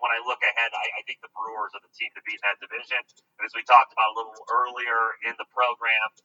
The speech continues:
when you look at the National League West, you're gonna have three teams almost certainly come out of there, the two wild cards and the division winners. So do I think the Reds are gonna catch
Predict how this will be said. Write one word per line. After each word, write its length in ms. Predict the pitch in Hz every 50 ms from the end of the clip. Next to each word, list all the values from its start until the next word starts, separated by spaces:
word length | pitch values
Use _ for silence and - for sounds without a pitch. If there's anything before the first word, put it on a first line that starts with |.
| - _
when 160 | - - -
you 80 | - -
look 160 | - - -
at 80 | - - -
the 160 | 156 156 - - -
National 400 | - 151 151 147 - - - 131
League 80 | -
West, 320 | - - - - - - -
you're 160 | - - -
gonna 80 | - -
have 160 | - _ -
three 200 | - - - - _
teams 240 | - - - - - -
almost 240 | - - - - -
certainly 400 | - - 110 - - - - -
come 160 | - - -
out 160 | 101 - 101
of 80 | 98 -
there, 160 | 101 98 101
the 80 | 98 -
two 160 | - - - -
wild 320 | 101 104 104 101 98 101 -
cards 320 | - 101 101 107 - -
and 80 | _ _
the 160 | - - -
division 320 | - - - - - -
winners. 320 | - - - - - - -
So 80 | - - - - _ _ _ -
do 80 | -
I 80 | 123 123 - -
think 80 | -
the 80 | - -
Reds 240 | - 120 123 120 -
are 80 | 117
gonna 160 | 113 110 -
catch 160 | - - 117